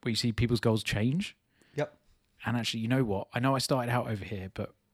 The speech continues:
Speaker 1: what I've seen over the last six, twelve months has really made me have a rethink. And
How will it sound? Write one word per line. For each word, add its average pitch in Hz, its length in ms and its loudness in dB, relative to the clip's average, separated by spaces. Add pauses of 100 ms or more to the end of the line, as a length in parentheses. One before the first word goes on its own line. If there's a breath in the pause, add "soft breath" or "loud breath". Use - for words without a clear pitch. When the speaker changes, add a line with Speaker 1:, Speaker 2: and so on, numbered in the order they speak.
(160)
Speaker 1:
what 117 160 -2
I've 113 120 -4
seen 107 460 0
over 98 200 -2
the 101 80 0
last 101 240 -2
six, - 260 -2
twelve 101 280 0
months 127 500 0 (420 soft breath)
has 104 140 -4
really 135 200 4
made 113 200 0
me 107 80 -2
have 101 120 -6
a 98 40 -10
rethink. 110 500 0
And 104 220 -6